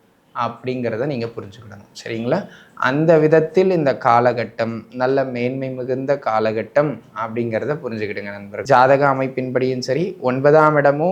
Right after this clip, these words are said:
அல்லது பத்தாம் இடமோ அல்லது பதினொன்றாம் இடமோ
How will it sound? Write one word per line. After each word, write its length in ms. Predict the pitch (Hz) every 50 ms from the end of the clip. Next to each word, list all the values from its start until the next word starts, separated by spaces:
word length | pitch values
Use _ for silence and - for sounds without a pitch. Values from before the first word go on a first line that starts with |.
| 202 - -
அல்லது 340 | - 127 127 127 123 120 123
பத்தாம் 460 | 120 123 117 - - - 139 143 143
இடமோ 260 | 143 135 131 139 151 165
அல்லது 260 | 160 147 131 127 123 -
பதினொன்றாம் 540 | - 117 120 123 127 131 123 127 127 127 123
இடமோ 260 | 117 113 113 117 110